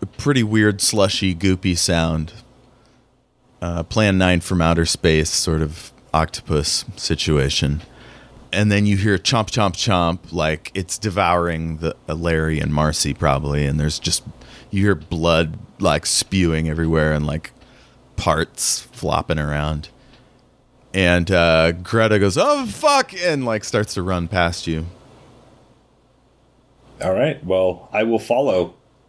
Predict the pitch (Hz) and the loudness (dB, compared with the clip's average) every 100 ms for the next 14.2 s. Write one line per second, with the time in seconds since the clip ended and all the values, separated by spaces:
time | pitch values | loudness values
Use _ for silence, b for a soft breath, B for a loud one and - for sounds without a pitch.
0 | _ _ _ _ _ _ _ _ _ _ | _ _ _ _ _ _ _ _ _ _
1 | - 113 101 101 113 127 113 - 110 98 | -10 -6 -4 -4 0 0 0 0 2 2
2 | 98 104 92 - 101 90 82 _ _ _ | 0 -4 -4 -6 -6 -6 -8 _ _ _
3 | _ _ _ _ _ _ _ _ _ _ | _ _ _ _ _ _ _ _ _ _
4 | _ - 104 107 98 95 92 90 - 90 | _ -8 -2 2 2 2 0 -4 -4 0
5 | 92 85 82 80 80 80 82 _ _ _ | 2 2 2 2 0 -4 -10 _ _ _
6 | _ _ _ _ _ _ _ _ _ _ | _ _ _ _ _ _ _ _ _ _
7 | - 104 139 143 107 98 107 135 - 98 | -4 0 2 0 0 2 2 2 -2 -2
8 | 80 76 76 78 87 - 113 98 - 104 | 0 0 0 -2 -6 -2 0 0 0 2
9 | 90 - - 101 98 92 90 90 - _ | 2 -2 -6 -2 0 0 -2 -4 -10 _
10 | _ _ _ _ _ _ _ _ 85 82 | _ _ _ _ _ _ _ _ -4 -2
11 | 76 78 80 - _ _ 90 - 101 104 | -2 -4 -6 -10 _ _ -8 -4 0 2
12 | 98 101 87 87 85 85 85 82 80 82 | 2 2 2 0 0 0 2 2 2 0
13 | 80 90 87 90 80 85 - 90 82 80 | 0 -4 0 0 0 -2 -2 -2 0 -2
14 | 76 80 | -2 -4